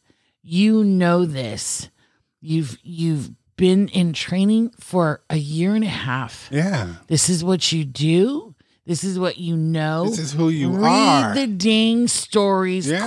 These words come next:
Speaker 1: Quit reading into it. Read it. Don't read into it. Go with your gut. Trust your gut."
Speaker 2: Good stuff,
Speaker 1: Oh,
Speaker 2: man. Good
Speaker 1: and then
Speaker 2: stuff.
Speaker 1: I was like, "Okay, doing it." And then that,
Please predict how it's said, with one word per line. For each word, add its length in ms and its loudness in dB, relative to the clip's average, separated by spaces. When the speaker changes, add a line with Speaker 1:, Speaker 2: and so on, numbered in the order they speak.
Speaker 1:
Quit 520 0
reading 640 -2
into 500 0
it. 220 0
Read 500 -2
it. 240 2
Don't 220 0
read 220 -4
into 380 0
it. 180 -2
Go 200 4
with 200 -4
your 160 -6
gut. 460 0
Trust 640 -2
your 140 -8
gut." 360 -4
Speaker 2:
Good 280 -10
stuff, 460 -10
Speaker 1:
Oh, 320 4
Speaker 2:
man. 100 -18
Good 120 -2
Speaker 1:
and 160 2
then 360 2
Speaker 2:
stuff. 120 -18
Speaker 1:
I 100 4
was 100 2
like, 200 -2
"Okay, 400 0
doing 300 2
it." 160 -2
And 180 -4
then 260 0
that, 240 2